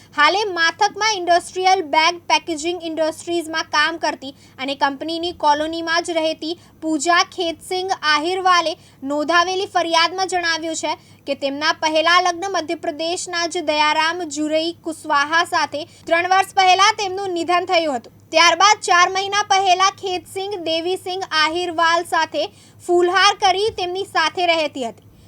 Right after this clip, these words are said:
પહેલા લગ્નથી તેમને ત્રણ સંતાન છે. તેમાં અઢાર વર્ષીય શિવપ્રસાદ અને સોળ વર્ષીય દીકરો સીતાસરણ, જે દિલ્હી રહે છે.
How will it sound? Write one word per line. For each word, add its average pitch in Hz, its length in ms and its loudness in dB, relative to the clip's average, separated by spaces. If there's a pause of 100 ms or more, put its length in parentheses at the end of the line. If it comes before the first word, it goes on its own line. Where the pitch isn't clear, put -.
(160)
પહેલા 302 340 2
લગ્નથી 349 460 -2
તેમને 349 360 -4
ત્રણ 349 300 -4
સંતાન 320 520 -2
છે. 240 120 -10 (560)
તેમાં 330 340 2
અઢાર 339 400 2
વર્ષીય 403 360 2
શિવપ્રસાદ 370 720 0
અને 349 160 -2
સોળ 349 280 0
વર્ષીય 339 380 -2
દીકરો 320 380 -4
સીતાસરણ, 339 840 -2
જે 349 180 -2
દિલ્હી 302 420 -4
રહે 285 200 0
છે. - 160 -14